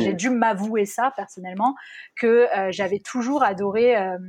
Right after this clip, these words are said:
Speaker 1: euh, rencontrer toujours plus de monde. C'est d'ailleurs une des raisons pour lesquelles j'ai adoré mon école de commerce.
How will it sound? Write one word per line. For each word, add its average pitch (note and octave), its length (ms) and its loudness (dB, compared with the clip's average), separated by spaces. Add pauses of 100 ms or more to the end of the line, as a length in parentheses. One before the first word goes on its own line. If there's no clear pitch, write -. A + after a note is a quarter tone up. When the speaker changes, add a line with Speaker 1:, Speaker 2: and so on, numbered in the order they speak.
(300)
Speaker 1:
euh, F3+ 420 -4
rencontrer G#3 480 0
toujours G#3 280 -6
plus F#3 160 -12
de G3+ 80 0
monde. A#3+ 240 0
C'est - 120 -10
d'ailleurs F#3+ 360 -2
une B3+ 100 2
des B3 120 4
raisons A#3 260 0
pour - 120 -4
lesquelles G3+ 300 -2
j'ai G3 100 -2
adoré G3 300 2
mon G#3 180 -2
école G3 280 -2
de G3 60 0
commerce. G3 480 -2